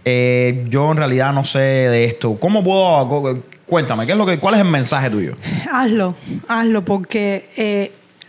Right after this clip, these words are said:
Speaker 2: allá afuera, yo, se podría decir que el ochenta por ciento de los negocios y ochenta por ciento hasta incluso de marcas grandes no tienen una buena presencia digital,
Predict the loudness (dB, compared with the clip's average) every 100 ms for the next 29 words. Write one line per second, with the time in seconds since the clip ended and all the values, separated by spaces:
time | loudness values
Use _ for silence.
0 | -14 -4 0 2 0 -2 0 2 2 2
1 | 0 -2 -2 -2 -2 -4 -2 0 0 -2
2 | -4 -2 -4 -4 -4 -4 -2 -4 -4 -4
3 | -4 -2 -2 -2 -2 -2 -4 -6 -4 -4
4 | -4 -4 -4 -4 -2 -4 -6 -8 -6 -4
5 | -4 -4 -2 -4 -2 -2 -2 -2 -2 -2
6 | -4 -6 -4 -4 -2 -2 -6 -8 -14 -16
7 | -20 -20 -20 -4 -2 0 0 -2 -2 0
8 | -2 -2 -2 -2 -4 -4 -2 -2 -2 -2
9 | -4 -4 -6